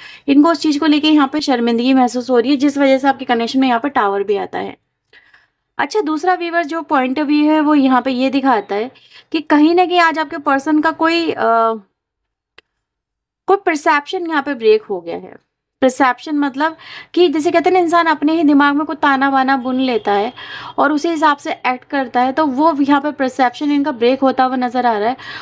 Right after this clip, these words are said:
और जब इनका ब्रेक हुआ है परसेप्शन, तब इनकी गर्दन जो है वो शर्म से झुकी हुई यहाँ पे नज़र आ रही है मुझे काफ़ी ज़्यादा। ठीक है, यस, क्योंकि इनका भी कोई सीक्रेट रिवील हुआ है, आपकी तरफ से भी कुछ चीज़ें रिवील हो गई हैं,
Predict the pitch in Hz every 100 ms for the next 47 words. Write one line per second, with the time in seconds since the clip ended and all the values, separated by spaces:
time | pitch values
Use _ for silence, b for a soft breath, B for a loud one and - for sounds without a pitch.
0 | B 285 285 320 320 339 269 285 311 285
1 | 269 285 320 277 262 269 269 311 294 285
2 | 277 311 247 233 226 302 294 277 254 202
3 | 226 - 262 262 277 220 214 269 320 320
4 | 277 - 214 190 190 180 175 233 269 220
5 | 185 B B B - 240 233 285 247 233
6 | 208 175 - _ _ b b b b _
7 | _ - 226 349 359 214 _ _ _ _
8 | 214 202 175 - - _ b b b b
9 | b _ 277 269 339 277 269 311 311 339
10 | 349 - 302 320 311 311 311 302 311 311
11 | 320 339 - 311 330 - 311 311 302 294
12 | 285 311 302 311 294 - - _ _ 269
13 | 262 302 294 269 262 285 294 269 285 285
14 | 294